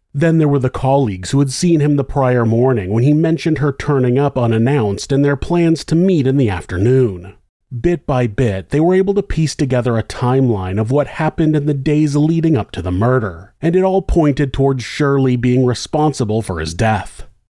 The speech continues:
Things between Andrew and Shirley had been going downhill for a while. He had been clear from the start that they were only together for fun and a bit of partying, no strings attached. But Shirley wanted more.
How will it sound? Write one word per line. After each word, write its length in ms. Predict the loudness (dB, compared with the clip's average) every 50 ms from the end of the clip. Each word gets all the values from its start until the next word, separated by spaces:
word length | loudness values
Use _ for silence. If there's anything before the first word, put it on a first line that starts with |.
| _ _ _ _ _
Things 440 | -4 -2 0 2 4 2 2 2 0
between 340 | -2 -2 0 0 2 2 2
Andrew 340 | 0 0 0 0 0 0
and 140 | 0 0 -2
Shirley 400 | -2 -2 -2 -2 0 0 0 0
had 140 | 0 0 0
been 100 | 0 0
going 280 | 0 2 2 2 0 0
downhill 600 | 0 -2 0 0 0 0 0 0 2 2 2 0
for 200 | -2 -4 -4 -4
a 100 | -2 0
while. 600 | 0 0 2 2 0 0 -2 -4 -8 -12 -16 -20 _ _ _ _
He 220 | _ 0 2 2 2
had 160 | 2 0 0
been 160 | 0 0 0
clear 320 | 0 0 0 2 2 2 0
from 220 | 0 -2 -2 -2
the 80 | -2 -4
start 400 | -6 -4 -2 -2 -2 -2 -2 -4
that 120 | -4 -2
they 100 | -2 0
were 220 | 0 2 2 2
only 220 | 2 2 2 0 0
together 480 | -2 -4 -4 -2 -2 -2 0 0 -2
for 200 | -4 -2 -4 -6
fun 420 | -6 -4 -4 -2 0 2 2 2 2
and 100 | 2 0
a 40 | 0
bit 180 | -2 -6 -8
of 160 | -8 -8 -8
partying, 640 | -6 -2 0 0 0 0 0 -2 -4 -6 -8 -12 -14 -16 _ -4
no 200 | 0 0 0 0
strings 420 | 0 -2 -2 -2 0 0 -2 -4
attached. 680 | -6 -6 -4 -2 -2 -2 -4 -6 -10 -16 -18 -20 -20 -20 _ _ -8
But 200 | -4 -4 -4 -4
Shirley 380 | -4 -4 0 0 2 2 2 2
wanted 380 | 2 2 0 0 -2 -2 -2
more. 560 | 0 2 2 2 2 0 -6 -12 -16 -20 _